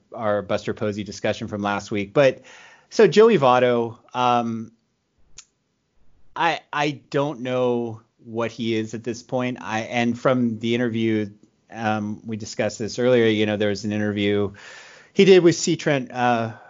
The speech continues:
Rosecrans in, in, um, The Athletic. And,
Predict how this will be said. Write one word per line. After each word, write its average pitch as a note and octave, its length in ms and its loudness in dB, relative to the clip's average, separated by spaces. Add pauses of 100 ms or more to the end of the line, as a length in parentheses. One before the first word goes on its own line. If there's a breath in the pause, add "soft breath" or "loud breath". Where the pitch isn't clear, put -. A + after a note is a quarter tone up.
(160)
Rosecrans A#2+ 840 -4
in, A2+ 220 -4
in, A2 560 -8 (200)
um, G#2+ 480 -4
The A2+ 140 0
Athletic. B2+ 500 0
And, A2 420 -2